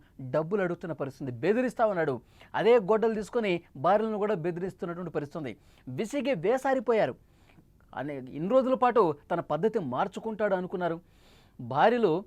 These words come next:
ఇప్పటికైనా ఒక దారిలోకి వస్తాడని చెప్పి వాళ్ళు వెయిట్ చేశారు. ఎంత మాత్రం స-, ఆ దారిలోకి రాకపోగా ఇంకా మద్యం సేవించి, ఇంకా మద్యానికి బానిసైపోయి దుర్భాషలాడుతూ ఉన్నాడు, గొడవ పడతా ఉన్నాడు, గోల చేస్తా ఉన్నాడు.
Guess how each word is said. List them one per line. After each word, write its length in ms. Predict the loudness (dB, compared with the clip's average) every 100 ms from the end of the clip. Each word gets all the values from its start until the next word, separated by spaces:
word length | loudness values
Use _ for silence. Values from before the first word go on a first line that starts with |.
| _ _
ఇప్పటికైనా 580 | -2 2 4 4 2 0 -2
ఒక 120 | -2
దారిలోకి 480 | 0 0 2 2 0
వస్తాడని 360 | -2 -2 0
చెప్పి 160 | -2 -2
వాళ్ళు 200 | -2 -2
వెయిట్ 300 | -2 -2 -2
చేశారు. 380 | -2 0 0 -2 _ -8
ఎంత 320 | -6 -4 -4
మాత్రం 560 | -2 -4 -2 -2 -4 -8 _ -20 -12
స-, 40 | -2
ఆ 300 | 2 4 2
దారిలోకి 560 | -2 -2 0 -2 -2
రాకపోగా 800 | -4 -2 -2 0 0 4 6 4 2 _
ఇంకా 340 | -12 -4 0 2
మద్యం 400 | 0 -4 -6 -6
సేవించి, 460 | -4 -4 -6 -8
ఇంకా 200 | -4 -2
మద్యానికి 480 | -2 -2 -2 -2 -2
బానిసైపోయి 720 | -2 -2 -4 -6 -4 -2 -2 -6 -18 -20 -6
దుర్భాషలాడుతూ 720 | 0 2 2 2 0 0 -2
ఉన్నాడు, 220 | -2 -2
గొడవ 280 | 0 2 2
పడతా 320 | 2 0 -2
ఉన్నాడు, 280 | -2 -2 -2
గోల 380 | -2 -2 0 0
చేస్తా 240 | 0 -2
ఉన్నాడు. 400 | -2 -2 0 -2